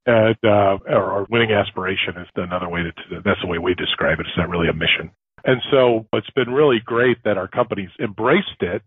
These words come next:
and really given me the space and the resources and the ears to take it to a level that even I didn't expect it to go to.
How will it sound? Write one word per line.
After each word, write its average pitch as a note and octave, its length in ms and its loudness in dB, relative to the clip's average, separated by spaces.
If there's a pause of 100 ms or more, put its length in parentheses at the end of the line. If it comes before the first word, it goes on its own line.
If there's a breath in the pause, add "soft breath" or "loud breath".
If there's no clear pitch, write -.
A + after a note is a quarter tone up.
(100)
and A2+ 520 2
really C3+ 300 4
given A2+ 300 -2
me B2+ 140 0
the G#2 180 -8
space A2+ 400 2
and G#2 100 -8
the G2+ 80 -8
resources G#2+ 800 -2
and F#2+ 140 -4
the F#2+ 80 -10
ears G#2 500 2 (200)
to A2 260 2 (120)
take A#2 180 2
it A2+ 60 -2
to G#2+ 140 -2
a G#2 60 0
level G2+ 460 2
that F#2+ 280 2
even G#2+ 240 0
I F#2+ 300 2
didn't F#2 180 -8
expect - 380 -12
it - 100 -20
to - 60 -20
go - 100 -16
to. - 240 -18